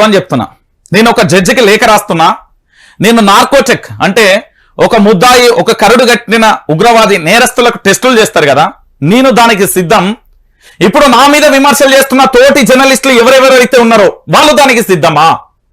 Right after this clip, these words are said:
నేను ఎలాంటి టెస్ట్లకైనా, నార్కోటిక్ గానీ ఇతరత్ర ఏదైనా టెస్ట్కు నేను సిద్ధం. నేను హైకోర్టు అడ్వకేట్కు లేఖ రాస్తా, నేను టెస్ట్కు సిద్ధం. ఎందుకంటే నా మీద వచ్చే ఆరోపణలను నేను నిరూపించడానికి సిద్ధంగా ఉన్నా.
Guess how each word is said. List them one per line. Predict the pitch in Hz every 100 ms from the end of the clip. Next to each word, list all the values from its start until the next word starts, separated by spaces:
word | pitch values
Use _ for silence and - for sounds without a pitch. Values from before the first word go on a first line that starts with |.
| _ _ _ _ _ _ _ _ _ - 165
నేను | 254 269 294 262 139
ఎలాంటి | 190 262 277 277 247
టెస్ట్లకైనా, | 240 - 233 226 208 226 202
నార్కోటిక్ | 220 240 226 190
గానీ | 208 220 208
ఇతరత్ర | 226 220 214 180 226
ఏదైనా | 254 247 240
టెస్ట్కు | 214 - - 240 214
నేను | 165
సిద్ధం. | 139 117 - 123
నేను | 196 214 214 - - -
హైకోర్టు | 220 254 277 -
అడ్వకేట్కు | 208 196 226 214 208 254 202
లేఖ | 226 -
రాస్తా, | 214 - 104 - _ 135
నేను | 175 170
టెస్ట్కు | 160 196 185 180
సిద్ధం. | 143 196 - _ _ - -
ఎందుకంటే | 175 254 262 262 247 226 165
నా | 185 233
మీద | 247 262
వచ్చే | 247 247 214
ఆరోపణలను | 220 226 226 220 214 202
నేను | 196 190 185 170
నిరూపించడానికి | 180 277 233 247 226 214 214 190 -
సిద్ధంగా | 160 220 214 185
ఉన్నా. | 156